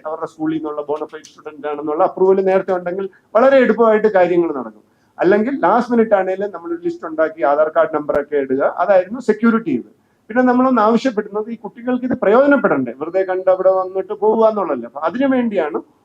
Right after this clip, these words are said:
ഒമ്പതാം ക്ലാസ്സിന് മുകളിലോട്ടുള്ള കുട്ടികളെയാണ് നമ്മൾ പ്രതീക്ഷിക്കുന്നത്. അതിപ്പോ സ്റ്റുഡൻസ് മാത്രമല്ല, നമുക്ക് കോളേജിലുള്ളവരും പിന്നെ ജോലി ചെയ്യുന്നവർക്കും, കാരണം നേവിയിലൊക്കെ പല അഡ്മിഷൻസും അല്ലെ എൻട്രിക്കൊക്കെ നമുക്ക്, ആ, ഡിലേ ആകാം.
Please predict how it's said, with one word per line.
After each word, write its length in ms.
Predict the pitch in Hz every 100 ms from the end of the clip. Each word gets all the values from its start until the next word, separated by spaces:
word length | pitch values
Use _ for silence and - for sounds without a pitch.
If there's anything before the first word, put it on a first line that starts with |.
| -
ഒമ്പതാം 600 | 180 190 247 254 262 269
ക്ലാസ്സിന് 880 | 254 247 247 233 262 269 427 - 170
മുകളിലോട്ടുള്ള 960 | 170 185 185 180 175 170 156 151 190 285 170
കുട്ടികളെയാണ് 640 | 170 160 160 139 131 208
നമ്മൾ 240 | 147 127 143
പ്രതീക്ഷിക്കുന്നത്. 640 | 123 117 117 120 107 104 _ _ _
അതിപ്പോ 480 | 156 190 220 269 247
സ്റ്റുഡൻസ് 420 | - 147 147 190 247
മാത്രമല്ല, 640 | 214 220 320 311 208 123
നമുക്ക് 200 | 123 139
കോളേജിലുള്ളവരും 1000 | - 160 185 202 190 196 202 254 233 _ _ _
പിന്നെ 260 | - 120 156
ജോലി 280 | 151 147 196
ചെയ്യുന്നവർക്കും, 680 | 202 208 214 208 247 214 -
കാരണം 320 | 139 208 226
നേവിയിലൊക്കെ 500 | 147 147 190 190 208 214
പല 160 | 165 202
അഡ്മിഷൻസും 880 | 208 190 185 190 220 214 220 214 -
അല്ലെ 160 | 180
എൻട്രിക്കൊക്കെ 600 | 196 170 - 220 214 202
നമുക്ക്, 460 | 214 190 196 - 285 - - - -
ആ, 200 | 185 185
ഡിലേ 260 | 190 220 262
ആകാം. 400 | 240 208 208